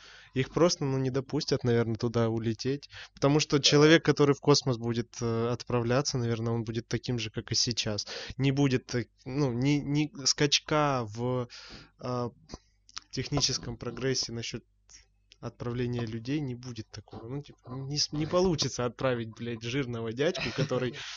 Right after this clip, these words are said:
Speaker 2: <laughs>
Speaker 1: всю жизнь, э, ел только нап-, ну,
Speaker 2: Ну что,
Speaker 1: Хуйню
Speaker 2: бу-,
Speaker 1: все.
Speaker 2: бургер, что ли?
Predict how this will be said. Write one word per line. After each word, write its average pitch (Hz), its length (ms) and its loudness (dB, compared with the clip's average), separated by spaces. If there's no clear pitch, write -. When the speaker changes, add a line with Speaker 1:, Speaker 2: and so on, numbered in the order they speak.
Speaker 2:
<laughs> - 300 -16
Speaker 1:
всю - 220 2
жизнь, 131 340 2
э, 123 320 2
ел 120 320 0
только 113 880 -4
нап-, 120 240 -6
ну, 139 300 -10
Speaker 2:
Ну 120 160 -12
что, - 120 -18
Speaker 1:
Хуйню 135 440 -4
Speaker 2:
бу-, 98 60 -10
Speaker 1:
все. 123 180 -14
Speaker 2:
бургер, 127 440 -16
что - 160 -20
ли? - 40 -20